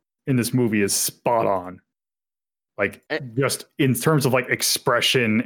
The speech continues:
Speaker 1: and just, like, interactions is just really good.
Speaker 2: And the voice acting sells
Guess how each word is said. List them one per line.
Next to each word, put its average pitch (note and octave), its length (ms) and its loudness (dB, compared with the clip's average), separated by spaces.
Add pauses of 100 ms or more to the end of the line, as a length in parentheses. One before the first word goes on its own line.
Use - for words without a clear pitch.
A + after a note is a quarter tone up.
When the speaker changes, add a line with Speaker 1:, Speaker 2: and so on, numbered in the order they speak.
Speaker 1:
and A2 240 0
just, G#2+ 460 0 (960)
like, G2+ 420 -2 (200)
interactions G#2 720 0
is - 120 -6
just G2+ 260 -2 (480)
really A#2+ 320 2
good. F#2+ 340 -2 (680)
Speaker 2:
And D3 320 -8
the D#3 80 2
voice F3 340 -2
acting A#2+ 400 -6
sells B2+ 560 0